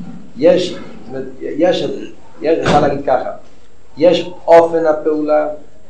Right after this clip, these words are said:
ויש את הסיבה של הפעולה. שני, אחד, שני נקודות שונות.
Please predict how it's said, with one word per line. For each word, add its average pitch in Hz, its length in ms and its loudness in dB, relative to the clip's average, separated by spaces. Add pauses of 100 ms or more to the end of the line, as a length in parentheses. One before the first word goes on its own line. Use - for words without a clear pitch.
(120)
ויש 123 220 -4
את - 100 -4
הסיבה 123 500 0
של 98 180 -6
הפעולה. 98 360 -4 (4000)
שני, 196 180 -2
אחד, 185 180 2
שני 190 160 -6
נקודות 180 340 -2
שונות. 160 320 -6